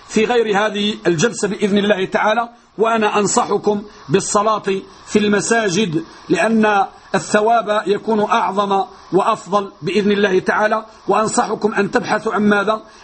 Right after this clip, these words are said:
عن الأعلم وعن الأفضل وعن الأقرأ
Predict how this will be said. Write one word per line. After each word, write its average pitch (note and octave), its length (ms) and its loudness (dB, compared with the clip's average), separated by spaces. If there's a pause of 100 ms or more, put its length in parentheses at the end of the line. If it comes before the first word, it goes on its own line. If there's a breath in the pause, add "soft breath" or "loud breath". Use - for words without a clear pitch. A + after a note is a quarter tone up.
عن G3+ 180 0
الأعلم G#3+ 600 -2 (240 loud breath)
وعن G#3+ 220 2
الأفضل A3 580 -2 (200)
وعن G3 240 2
الأقرأ A3 580 -2